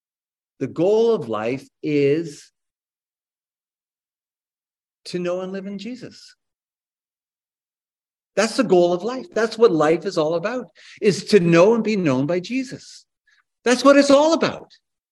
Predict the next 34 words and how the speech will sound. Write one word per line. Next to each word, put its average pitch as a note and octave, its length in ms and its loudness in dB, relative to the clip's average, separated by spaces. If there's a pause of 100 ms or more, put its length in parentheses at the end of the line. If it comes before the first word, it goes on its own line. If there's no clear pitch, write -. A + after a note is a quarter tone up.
(3500)
And G3+ 180 2
so G#3+ 240 8
one, B3 360 6
one B3 180 4
of B3+ 80 2
the G#3 80 -6
things A3+ 260 -4
that G#3 120 0
Martha G3 420 -4
learns G#3+ 600 -2
in F3 100 -4
all A#2 160 -8
this B2+ 280 -8
is F#3+ 120 -10
that G#3 240 -2 (560)
even B3+ 340 4
in G#3 160 4
her F#3 120 4
sorrows, F3 760 0
even B3+ 280 -6
in G#3 160 -8
her F3 140 -2
grief, A#3+ 540 -6 (420)
that G#3 340 -4 (120)
Jesus F#3 600 0
is F3 180 -4
a F#3+ 60 -2
man G3+ 260 -4
of G#3 100 -6
sorrows F3 540 0
who G#3 220 -12
is G3 140 -10
with C4+ 300 -8
her E3+ 280 -12